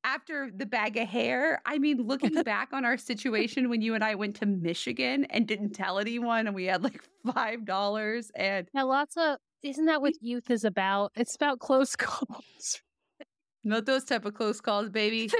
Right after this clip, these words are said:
Speaker 1: Not those
Speaker 2: <laughs>
Speaker 1: type of close calls. Close
Speaker 2: Living.
Speaker 1: calls are like, "Aw, man, I almost got caught underage drinking again."
Speaker 2: <laughs>
Speaker 1: Darn.
Speaker 2: Not
Speaker 1: Not
Speaker 2: like,
Speaker 1: like,
Speaker 2: "Oh,
Speaker 1: "I almo-, <laughs>
Speaker 2: I
Speaker 1: I
Speaker 2: definitely could have
Speaker 1: almost
Speaker 2: got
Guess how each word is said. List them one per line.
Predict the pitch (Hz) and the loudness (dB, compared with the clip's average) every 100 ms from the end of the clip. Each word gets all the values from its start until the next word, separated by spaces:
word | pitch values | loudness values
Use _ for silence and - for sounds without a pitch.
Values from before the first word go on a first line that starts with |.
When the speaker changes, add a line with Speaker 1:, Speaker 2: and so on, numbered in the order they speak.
| - | 0
Speaker 1:
Not | 349 208 | -2 0
those | 330 254 | -2 -2
Speaker 2:
<laughs> | - | -2
Speaker 1:
type | 285 208 | -2 -2
of | - | -6
close | 220 202 208 | -4 -4 -6
calls. | 190 190 190 208 - _ _ _ _ - _ | -6 -6 -8 -12 -20 _ _ _ _ -20 _
Close | - 285 | 0 2
Speaker 2:
Living. | 269 | 2
Speaker 1:
calls | 311 277 233 | 2 2 2
are | 247 | 0
like, | 226 - - | -2 -4 0
"Aw, | 262 262 233 214 196 180 208 _ _ - | 4 6 6 6 6 4 2 _ _ -4
man, | 214 262 254 240 202 185 202 _ - | 2 4 6 4 2 0 -4 _ -4
I | 175 - | -4 0
almost | 285 294 277 277 269 | 2 4 2 -2 0
got | 247 214 - | 0 0 0
caught | 240 214 - _ - | 2 2 0 _ 0
underage | 233 254 269 254 - 208 196 208 208 - | 2 4 2 0 2 2 4 0 -4 -2
drinking | 320 320 320 269 | 0 2 2 2
again." | 226 190 185 233 - 202 180 214 | 0 -2 -4 -2 -2 0 0 0
Speaker 2:
<laughs> | 294 - - _ _ 370 - _ 269 | -4 -6 -20 _ _ -4 -4 _ 0
Speaker 1:
Darn. | 262 247 202 175 | 4 4 2 2
Speaker 2:
Not | 262 269 | 2 2
Speaker 1:
Not | 240 254 | 2 2
Speaker 2:
like, | |
Speaker 1:
like, | 247 240 | 2 2
Speaker 2:
"Oh, | 285 254 | 4 4
Speaker 1:
"I | - - | 0 0
almo-, | 233 262 233 | 2 2 2
<laughs> | |
Speaker 2:
I | 247 | 2
Speaker 1:
I | |
Speaker 2:
definitely | 226 240 226 247 233 240 254 | 2 2 2 2 2 2 2
could | 294 | 2
have | 240 | 0
Speaker 1:
almost | 233 | 0
Speaker 2:
got | 247 | 0